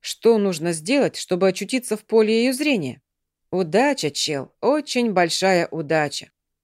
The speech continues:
Ты собираешься нарушить фундаментальные законы физики. Никакие стратегии и манипуляции здесь не помогут. Они предполагают развитие событий по плану и предсказуемость реакций. А с Ниной такое не катит.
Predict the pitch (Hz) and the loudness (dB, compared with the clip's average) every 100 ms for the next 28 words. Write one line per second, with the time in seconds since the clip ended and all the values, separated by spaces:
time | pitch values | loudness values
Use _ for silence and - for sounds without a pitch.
0 | _ - 214 226 240 254 240 240 233 233 | _ -2 2 4 4 4 4 2 2 2
1 | 269 254 233 226 208 226 220 208 262 262 | 2 -4 -6 -4 0 2 2 2 2 4
2 | 247 208 226 226 262 233 240 277 170 135 | 2 2 2 2 0 0 -2 -4 -4 -8
3 | - _ _ _ _ 180 190 208 214 226 | -16 _ _ _ _ -2 2 0 0 -2
4 | 190 196 196 214 240 214 208 - 214 214 | 0 0 0 2 0 2 0 2 2 0
5 | 202 220 277 269 - 147 151 190 240 - | 2 2 2 0 -6 -10 -6 -4 -4 -4
6 | 240 262 269 262 294 208 135 _ _ _ | -8 -6 -2 -2 -2 -4 -8 _ _ _
7 | _ _ - 208 294 269 247 240 240 233 | _ _ -4 -2 -2 -2 -2 2 2 4
8 | 262 233 208 202 233 233 208 196 214 277 | 2 2 0 0 -2 0 -2 0 -2 -2
9 | 269 233 - 233 247 262 190 127 - 147 | -4 -4 -2 -2 0 0 0 -4 -8 -6
10 | 165 - 170 196 196 185 - 262 262 - | -6 -4 0 0 0 -2 -2 0 0 -2
11 | - 131 - _ _ _ 131 180 269 330 | -8 -14 -16 _ _ _ -6 -4 -2 -2
12 | 220 135 - 156 - 311 226 190 180 165 | -2 -4 -6 -6 -4 -2 -2 0 0 0
13 | 131 | -4